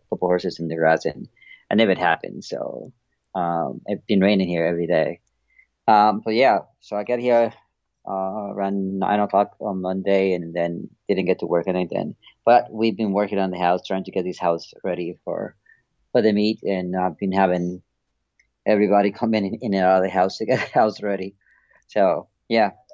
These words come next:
it's been a little busy the last couple of days, but it's good. It's, it's nice to be back in Saratoga.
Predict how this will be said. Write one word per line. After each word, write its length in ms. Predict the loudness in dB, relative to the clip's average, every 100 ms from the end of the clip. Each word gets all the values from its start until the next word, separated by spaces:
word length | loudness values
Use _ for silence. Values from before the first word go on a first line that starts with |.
| -14
it's 120 | -4
been 120 | 2
a 40 |
little 160 | 4 4
busy 320 | 2 -2 0
the 40 | 0
last 200 | 0 -2
couple 180 | -6
of 60 | -2
days, 180 | 0 -2
but 80 | -6
it's 100 | -6
good. 220 | -2 -2 -4 _ _
It's, 200 | -18 -18 -20 -20
it's 140 | -4
nice 160 | 0 0
to 80 | -2
be 100 | -2
back 220 | 0 0
in 80 | -2
Saratoga. 500 | -4 -4 -6 -12